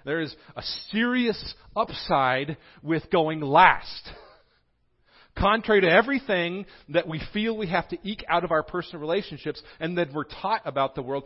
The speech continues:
exactly the opposite is how it works, especially in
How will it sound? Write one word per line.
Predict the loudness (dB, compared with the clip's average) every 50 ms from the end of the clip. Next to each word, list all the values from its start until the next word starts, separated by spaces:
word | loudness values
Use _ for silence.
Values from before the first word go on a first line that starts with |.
| -10 -16 -14
exactly | -14 -14 -14 -8 -2 0 2 2 2 0 -4 -6
the | -4 -4 -4
opposite | 0 0 0 0 0 -6 -10 -8 -10 -10 -12 -18 -18
is | -18 -12
how | -4 0 0 0 0
it | 0
works, | -2 -4 -4 -6 -8 -12 -20 -20 -20 _ -20 -20 -20 -18 -18 -16 -16 -18 -18 -18 -16 -14 -14 -14 -14 -16 -20 -20 -20 -18
especially | -16 -16 -14 -14 -14 -14 -16 -20 _ _ _ _ _ -8
in | -8 -8 -8 -10 -12 -14